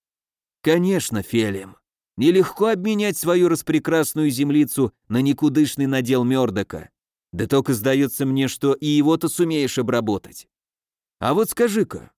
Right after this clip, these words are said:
ты ему всю землю отписал или только нижнюю ферму? Поля утесов хоть за тобой остались?" Фелем Джойс облегченно вздохнул, и лицо его просияло. "Слава богу, только нижнюю ферму. С полями утесов я не мог расстаться,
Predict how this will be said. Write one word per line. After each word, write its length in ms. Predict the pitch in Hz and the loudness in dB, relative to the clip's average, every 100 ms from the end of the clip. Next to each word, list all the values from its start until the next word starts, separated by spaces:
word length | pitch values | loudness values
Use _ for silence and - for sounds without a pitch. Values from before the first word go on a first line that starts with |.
| _ - | _ 2
ты 100 | 147 | 4
ему 360 | 196 190 202 | 4 2 0
всю 260 | - 214 262 | 0 0 0
землю 400 | 247 240 156 131 | 2 2 2 0
отписал 560 | - 143 - 151 127 123 | 0 -2 2 2 2 4
или 220 | 147 143 | 4 2
только 300 | 160 151 180 | 0 2 2
нижнюю 460 | 190 127 85 98 | 2 -2 -2 -4
ферму? 440 | 98 143 113 78 - _ _ _ - | 0 0 0 -4 -14 _ _ _ -2
Поля 280 | 135 160 185 | 2 4 4
утесов 440 | 180 202 190 143 | 4 2 0 0
хоть 180 | - 139 | -2 0
за 120 | 123 | 0
тобой 360 | - 135 208 226 | 0 2 2 2
остались?" 640 | - - 90 80 - - _ _ _ _ _ | 0 -2 -4 -4 -12 -18 _ _ _ _ _
Фелем 340 | - 156 185 175 | 0 2 2 0
Джойс 340 | 135 175 165 | 2 2 2
облегченно 560 | 156 147 - - 156 139 | 0 0 0 0 0 0
вздохнул, 640 | 104 123 117 139 151 127 _ | -2 -2 -2 0 0 -2 _
и 120 | 104 | -2
лицо 320 | 113 127 - 147 | 0 0 2 2
его 200 | 135 131 | 2 0
просияло. 720 | 135 - 117 98 90 80 76 _ _ _ _ _ _ _ | -2 -4 -2 0 -2 -4 -10 _ _ _ _ _ _ _
"Слава 420 | - - 117 139 147 | -10 -2 0 2 4
богу, 320 | 147 147 143 | 4 4 2
только 320 | 151 139 143 | 2 2 0
нижнюю 440 | 135 120 104 113 | 0 0 0 -2
ферму. 460 | 107 104 92 80 - _ _ - | 0 -2 -2 -6 -18 _ _ -18
С 120 | - | -6
полями 500 | 110 110 120 135 127 | -2 2 2 2 2
утесов 480 | 120 135 131 - - | 0 0 -2 -2 -2
я 160 | 120 | 0
не 120 | 127 139 | 2 2
мог 220 | 147 143 | 0 0
расстаться, 640 | 127 - 123 113 - 85 | -2 -2 -4 -4 -6 -12